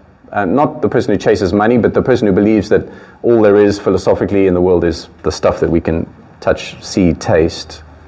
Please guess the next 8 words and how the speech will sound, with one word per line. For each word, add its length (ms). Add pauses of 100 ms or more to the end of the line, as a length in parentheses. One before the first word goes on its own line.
(520)
There's 140
no 220 (560)
spiritual 640
reality. 800 (400)
To 100
the 60
materialist, 920
creation, 960